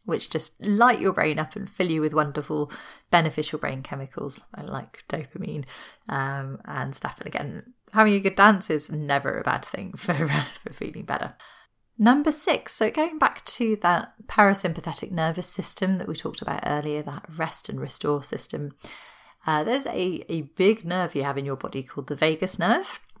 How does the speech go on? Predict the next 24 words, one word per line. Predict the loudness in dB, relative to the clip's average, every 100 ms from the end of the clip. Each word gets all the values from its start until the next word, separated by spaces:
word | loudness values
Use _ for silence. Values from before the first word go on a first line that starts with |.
| -20 -2
and | 0 0 0 -4 -8 -12 -16
stimulating | -12 -4 -2 0 -2 -2 -6 -4
that | -2 -2 -4 -8
nerve | -4 -2 -2 -4 -8
can | -10 -10
help, | -8 -8 -8 -8 -14 -20 -20 _ -8
again, | -6 -4
your | -4 -6
whole | 2 6 6 4
system | 0 -8 -8 -8 -8
calm | 0 0 0
down | -2 -4 -4 -8 _ _ _ _
and | -10 -10
feel | -10 -6 -6 -6 -10 -14 -18 -20 -20 -20 _
so | -10 -4 -2 -2
much | -4 -8
more | -6 -6
relaxed. | -6 -10 -6 -6 -6
So, | -2 0 4 4 6 4
um, | 4 2 0 -12 _ _
the | -2
way | 4 6 4 0
we | -4 -8
can | -8